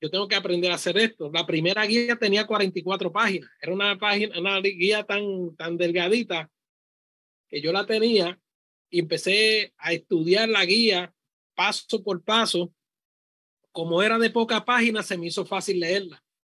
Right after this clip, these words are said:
porque no era, no habían hábitos de estudio, de le-, de lectura,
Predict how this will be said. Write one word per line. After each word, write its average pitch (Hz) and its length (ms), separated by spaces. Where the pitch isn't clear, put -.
porque 147 360
no 151 260
era, 180 220
no 160 160
habían 180 280
hábitos 185 380
de 165 80
estudio, 208 640
de 165 120
le-, 151 200
de 151 300
lectura, 180 580